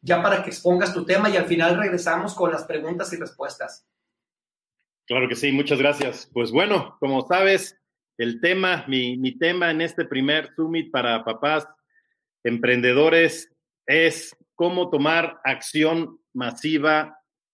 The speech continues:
Speaker 2: imperfecta, cómo tomar lo que denomino ami, acción masiva imperfecta, y por qué este es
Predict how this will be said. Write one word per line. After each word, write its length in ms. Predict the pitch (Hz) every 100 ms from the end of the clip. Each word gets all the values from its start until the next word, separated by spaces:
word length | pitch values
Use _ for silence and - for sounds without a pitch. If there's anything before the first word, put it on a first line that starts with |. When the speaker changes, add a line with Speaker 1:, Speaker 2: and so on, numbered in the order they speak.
| _ _ _ _ _ _ _ _
Speaker 2:
imperfecta, 920 | 143 127 127 113 - 147 143 - 107
cómo 240 | 143 151
tomar 320 | 135 135 151 151
lo 160 | 127
que 120 | 123
denomino 920 | 117 113 117 131 143 143 131 110 - -
ami, 480 | 143 156 151 151 120
acción 440 | 104 - 139 143
masiva 680 | 139 123 139 139 139 139 - _ _ _ _ -
imperfecta, 1080 | 117 113 113 107 147 156 151 165 165 160 - _ _ -
y 140 | 151
por 320 | 143 135 127
qué 400 | 117 175 185 - -
este 600 | 170 165 180 170 170 175
es 260 | 175 -